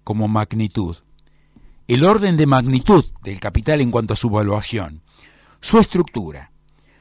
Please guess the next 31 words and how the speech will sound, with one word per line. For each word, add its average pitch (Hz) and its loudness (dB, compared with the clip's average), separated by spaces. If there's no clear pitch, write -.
cuáles 196 -2
son 180 -2
sus 151 -2
definiciones 131 -4
alternativas, 117 -6
¿no 110 -6
es 107 -6
así? - -6
¿Qué 233 2
entendemos 165 0
por 127 0
acumulación 120 -2
de 170 -6
capital 139 -2
y 147 2
a 151 2
qué 202 0
llamamos 160 4
bienes 156 0
de 131 -4
capital 117 -2
durables? 98 -8
¿A 139 -2
qué 220 2
llamamos 185 2
el 139 0
periodo 151 4
de 131 4
almacena-, 117 -4
almacenamiento 147 2
óptimo? 82 -4